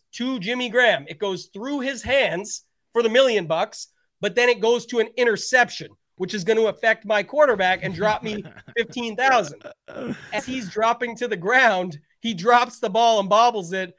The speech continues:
Speaker 1: And then I'm like, "Huh, I'll take forty thousand." As disappointing as it was, and as much as my heart was in my throat for the million, it was, uh, a much better feel to get the forty when it kinda went from a million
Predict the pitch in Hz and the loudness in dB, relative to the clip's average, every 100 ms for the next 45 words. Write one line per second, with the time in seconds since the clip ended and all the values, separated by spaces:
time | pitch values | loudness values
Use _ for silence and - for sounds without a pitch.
0 | _ 208 240 247 233 226 - - 494 415 | _ -2 2 2 0 -2 -8 -8 -6 -8
1 | - 254 269 277 - 262 240 220 240 226 | -10 -6 -4 -4 -2 0 0 0 2 2
2 | 180 196 240 220 175 277 269 254 254 247 | 0 -4 -2 -4 -4 -6 -6 -2 -2 0
3 | 233 214 226 226 214 208 202 185 226 226 | -4 -4 -2 0 0 -2 -6 -6 -6 -6
4 | 202 196 202 208 180 185 196 170 - 220 | -4 -2 -2 -4 -6 -6 -4 -4 -4 -2
5 | 170 156 - _ _ - 220 202 240 185 | -2 -4 -12 _ _ -2 0 2 2 2
6 | 165 151 - _ _ 214 208 214 208 165 | -4 -6 -14 _ _ -4 -2 -2 -4 -2
7 | 196 185 196 233 233 226 202 175 _ _ | -2 -2 -2 -2 0 -2 -4 -8 _ _
8 | 208 - - 190 202 180 - 196 180 165 | -10 -10 -10 -8 -8 -10 -8 -6 -4 -4
9 | 170 170 185 165 175 175 175 156 160 208 | -6 -2 -4 -2 -4 -4 -8 -8 -2 0
10 | 220 214 208 | 2 0 -2